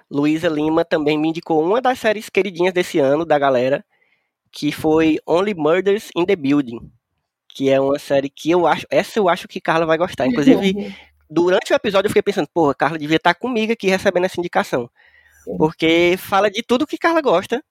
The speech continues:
Speaker 1: fala de uma galera que ama podcast de, de true crime e que moram no, no mesmo prédio, em Nova York, se eu não me engano, acho que é Nova York,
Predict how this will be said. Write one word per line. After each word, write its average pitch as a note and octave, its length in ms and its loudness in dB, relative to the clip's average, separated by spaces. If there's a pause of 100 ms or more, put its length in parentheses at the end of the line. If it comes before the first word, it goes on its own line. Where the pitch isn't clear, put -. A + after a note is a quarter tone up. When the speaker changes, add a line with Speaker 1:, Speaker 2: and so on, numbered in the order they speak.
(420)
Speaker 1:
fala F3 400 0
de F#3 460 0
uma F#3 160 2
galera F3 320 2
que F3 200 -6
ama G#3 560 2 (140)
podcast D#3+ 680 -2
de, C#3+ 300 0
de C#3+ 220 -2
true D3+ 160 -6
crime D3 440 0 (1000)
e D3+ 120 0
que F3+ 720 -2
moram D#3+ 320 0
no, E3 280 0
no D#3 160 -2
mesmo A3+ 360 0
prédio, D3+ 440 0 (480)
em C#3 100 -6
Nova C3+ 260 2
York, A#2 280 -2
se - 40 -10
eu C3 40 -6
não A#2+ 60 -4
me A#2 60 -6
engano, C3+ 140 -4
acho C#3 120 -6
que - 60 -6
é C3 40 -2
Nova A#2+ 200 -2
York, B2+ 320 -6